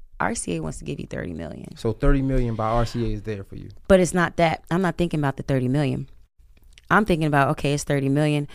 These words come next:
Speaker 1: market this, open up businesses, do this. What can we expand and do the music? Like, I'm thinking in a different type of mode. Like,
Speaker 2: Mm.
Speaker 1: yeah, like, now I could do this. I can now do my own tour and open up and have women that are upcoming that is,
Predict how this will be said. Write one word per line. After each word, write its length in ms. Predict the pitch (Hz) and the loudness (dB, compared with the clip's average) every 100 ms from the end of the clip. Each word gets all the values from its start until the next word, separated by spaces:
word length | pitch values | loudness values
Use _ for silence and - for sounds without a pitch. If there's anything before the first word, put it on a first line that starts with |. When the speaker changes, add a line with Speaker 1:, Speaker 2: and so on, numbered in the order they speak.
| - - | -18 -8
Speaker 1:
market 380 | 156 147 147 - | -4 -2 -4 -2
this, 220 | 143 135 - | -2 -2 -4
open 260 | 139 139 | -6 -4
up 160 | 139 139 | -6 -2
businesses, 580 | 135 131 131 - 131 127 | -4 -2 -6 -4 -4 -4
do 220 | 139 135 | -4 -2
this. 340 | 135 131 - | 0 -2 -2
What 140 | 143 139 | -4 -2
can 160 | 143 | -2
we 80 | 135 | 0
expand 380 | 127 - 131 131 | -2 -4 -4 -4
and 100 | 131 | -2
do 80 | 131 | -4
the 100 | 131 | -2
music? 440 | 135 139 135 139 | 0 0 0 -4
Like, 160 | 131 - | -4 -2
I'm 140 | 165 | -2
thinking 340 | - 156 - 139 | 0 -2 0 -2
in 120 | 135 | -2
a 60 | - | -4
different 380 | - 143 139 135 | -2 -2 -2 -4
type 240 | 135 127 | -4 -6
of 60 | 123 | -6
mode. 420 | 127 135 139 123 | -2 0 0 -2
Like, 240 | - 135 117 | -4 -6 -6
Speaker 2:
Mm. 60 | 120 | -6
Speaker 1:
yeah, 380 | 135 151 143 135 | -4 -4 -4 -6
like, 220 | 135 131 | -8 -6
now 200 | 135 139 | -4 -4
I 40 | 143 | -4
could 140 | 135 | -6
do 140 | 135 | -8
this. 280 | 131 151 143 - - - - | -4 0 0 -4 -14 -18 -6
I 100 | - | -2
can 160 | 156 160 | 0 0
now 160 | 143 131 | -2 -2
do 180 | 135 | -4
my 200 | 135 123 | -4 -2
own 240 | 139 196 196 | 0 2 0
tour 400 | - 165 139 131 | -2 -2 0 -2
and 200 | - 127 127 | -2 -4 -2
open 300 | 147 - 139 | -4 -4 -6
up 180 | 139 - | -6 -6
and 120 | 139 | -6
have 280 | 139 143 - | -2 -2 -4
women 500 | - 131 135 156 143 | -12 -4 0 2 0
that 180 | 135 131 - - - | 0 -2 -6 -18 -6
are 120 | - | -2
upcoming 500 | 160 - - 160 147 | -2 -2 -4 -2 -2
that 220 | 139 139 | -2 -4
is, 160 | 139 - | -6 -8